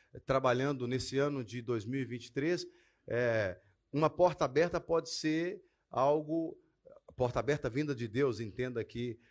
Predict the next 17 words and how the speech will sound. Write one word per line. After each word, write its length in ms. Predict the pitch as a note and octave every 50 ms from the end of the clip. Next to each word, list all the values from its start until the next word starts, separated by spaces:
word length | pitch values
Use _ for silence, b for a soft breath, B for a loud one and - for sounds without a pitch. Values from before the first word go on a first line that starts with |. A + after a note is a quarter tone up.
| b b
é, 140 | - A2 G2+
subentenda 760 | F2+ - C3 A2+ B2+ B2 G#2+ - C3 C3+ B2+ A#2+ A2+ G#2 F2+
essa, 360 | - A2 G#2+ - - A2 G2 -
essa 220 | - G2+ - A2+
fala, 400 | G#2 - C3 C3 C3+ B2 G2+ b b b b b b b
não 160 | G2 G2+ A2
é? 160 | B2 C#3 C3+ b b b b b b b
É, 340 | - G#2+ A2 A2+ A2 G#2 F#2
uma 160 | A2+ C3 C#3
porta 400 | C3 - E3 E3+ D3+ - - D3
aberta 640 | C3 A2+ G#2+ B2+ C#3 D3 D3+ C#3 - - D3+ C#3+ C#3+ b b b b b _
pode 280 | - C#3 C#3+ D3 C3+ A#2
ser, 540 | - - - C3+ C3+ C3+ C#3+ D3 C#3 C#3 - _ _ _ _ _ -
é, 560 | - G#2+ G#2+ G#2+ G#2 G2+ F#2+ F2 D#2 D2 - - - -
pode 200 | C3 C3+ B2 C#3
representar 920 | C#3+ - - D3 C#3 A#2+ C3 B2+ A#2 - B2+ B2+ C3+ C#3+ D3+ D#3 D3 - _ _ _ _ _ _ _
exatamente, 960 | - - G#2 A#2 A2+ D#3+ F#3 - E3+ D#3 E3+ F3+ E3+ - - D3+ B2+ G2 -